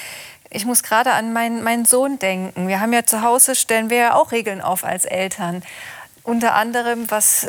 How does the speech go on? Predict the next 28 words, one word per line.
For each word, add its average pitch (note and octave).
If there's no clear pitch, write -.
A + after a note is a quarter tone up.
den A3+
Medienkonsum G#3
angeht, F3+
ja. G3+
Und -
immer C#4
wieder C4+
gab's A3+
eine G#3
Zeit, C4
wo B3+
man A3+
versucht, C4+
neue, A3
diese A3
Regel A3+
anzupassen G#3+
oder, G3+
äh, G3
was -
weiß G3
ich, -
passwortgeschützte G3+
Sachen F#3+
einzuführen G3+
und G3+
so F#3+
weiter. F#3+